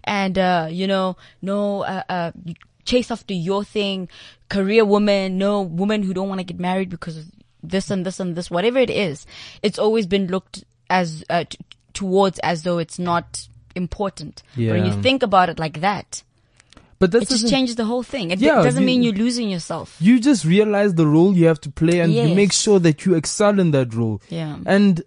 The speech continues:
Speaker 2: I think that's the most important thing that we need to realize, that let's not put male or female or whatever it is.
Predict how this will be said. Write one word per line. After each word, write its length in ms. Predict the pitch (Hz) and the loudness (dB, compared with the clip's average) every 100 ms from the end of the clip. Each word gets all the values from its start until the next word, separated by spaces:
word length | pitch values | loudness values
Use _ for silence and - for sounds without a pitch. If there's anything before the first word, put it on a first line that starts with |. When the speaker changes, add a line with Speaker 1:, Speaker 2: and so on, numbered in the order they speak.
| _ | _
Speaker 2:
I 120 | - 185 | -6 0
think 240 | 214 214 | 2 4
that's 160 | 202 214 | 2 2
the 60 | |
most 200 | 196 196 | 2 2
important 340 | 190 175 202 180 | 2 2 0 0
thing 140 | 185 | 0
that 80 | 175 | 2
we 120 | 165 | 2
need 200 | 165 170 | 0 0
to 100 | 165 | 0
realize, 480 | 156 208 165 123 113 | 2 4 2 -2 -2
that 260 | 135 135 - | -2 -4 -8
let's 540 | - 131 156 165 214 | -16 -12 -10 0 0
not 320 | 240 226 180 - | 2 0 0 -2
put 320 | 202 175 - | -2 -2 0
male 400 | 156 175 180 165 | 2 4 4 4
or 60 | 147 | 0
female 640 | - 180 175 170 170 165 | -2 0 2 2 2 2
or 100 | 135 | 2
whatever 440 | 147 147 165 160 | 0 0 0 2
it 180 | 165 151 | 2 2
is. 240 | 143 165 | 2 0